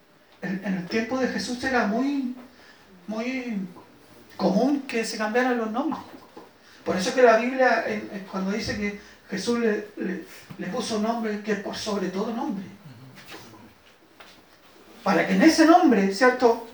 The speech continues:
te conocen el pasaje. Era muy común cambiar los nombres. Porque casi apellidos no existían, entonces,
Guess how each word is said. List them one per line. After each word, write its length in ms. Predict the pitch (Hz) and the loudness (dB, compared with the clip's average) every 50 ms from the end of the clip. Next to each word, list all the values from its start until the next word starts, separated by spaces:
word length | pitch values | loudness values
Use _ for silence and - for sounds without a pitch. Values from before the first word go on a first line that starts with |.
| - - - - - - - - - - - - - - | -20 -20 -20 -20 -20 -20 -20 -20 -20 -20 -20 -20 -18 -10
te 100 | - 190 | -8 -6
conocen 360 | 185 185 185 202 190 - 185 170 | -4 -4 -4 -4 -4 -4 -6 -6
el 40 | |
pasaje. 340 | 175 165 - - 254 233 196 - - - - - - - - - - - - - - - - - - - - - - - - - - - - - - - - - - - - | -6 -10 -10 -8 -8 -10 -10 -12 -18 -20 -20 -20 -20 -18 -18 -18 -20 -20 -20 -20 -20 -20 -20 -20 -20 -20 -20 -20 -20 -20 -20 -20 -20 -20 -20 -20 -20 -20 -20 -20 -16 -10 -2
Era 160 | - 208 208 | 0 2 4
muy 200 | 208 220 285 302 | 6 6 6 4
común 320 | - - 294 294 311 285 - | 4 2 6 6 6 6 6
cambiar 440 | - 254 240 220 196 202 254 302 320 | 4 2 2 2 4 4 4 4 4
los 120 | 294 240 | 4 2
nombres. 440 | 226 240 285 339 320 - 175 - - - - - - - - - 233 - - - - - - - - - - 202 185 - - - - - - - - - - _ - - - - - _ - - - _ _ - - _ _ _ - - | 2 2 2 0 0 0 -4 -8 -10 -8 -2 0 0 0 -2 -8 -16 -18 -18 -16 -16 -16 -16 -16 -18 -16 -14 -14 -14 -14 -18 -20 -20 -20 -20 -20 -20 -20 -20 _ -20 -20 -20 -20 -20 _ -20 -20 -20 _ _ -20 -20 _ _ _ -16 -12
Porque 560 | 208 190 190 - 233 214 220 220 214 - - - - - - - - - - | -10 -8 -4 0 2 2 2 2 0 -2 -6 -10 -14 -20 -20 -20 -18 -8 0
casi 260 | - 294 - - 262 | 0 2 4 6 6
apellidos 400 | 240 240 233 226 269 311 302 285 | 6 6 6 6 6 6 6 6
no 60 | 285 254 | 4 2
existían, 500 | - - 262 196 - - 339 359 - 254 | 2 0 -4 -2 4 6 6 8 6 4
entonces, 680 | 226 - - 269 269 262 - 277 - - 113 - | 2 2 2 2 4 4 6 8 8 8 6 2